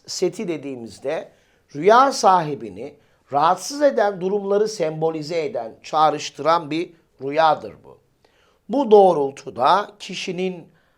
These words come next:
hayatının farklı alanlarında rahatsız edici ya da adaletsiz bulduğu çeşitli olaylarla karşılaşması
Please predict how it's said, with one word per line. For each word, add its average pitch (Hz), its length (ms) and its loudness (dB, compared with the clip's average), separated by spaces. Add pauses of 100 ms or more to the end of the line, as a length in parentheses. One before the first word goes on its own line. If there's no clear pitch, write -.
(100)
hayatının 165 840 0
farklı 180 840 -6
alanlarında 135 1080 -2 (480)
rahatsız 226 800 0
edici 151 460 -10
ya 160 260 0
da 156 200 -2
adaletsiz 143 1200 -4
bulduğu 151 800 -6 (440)
çeşitli 214 760 -8
olaylarla 156 920 0 (280)
karşılaşması 160 1400 -2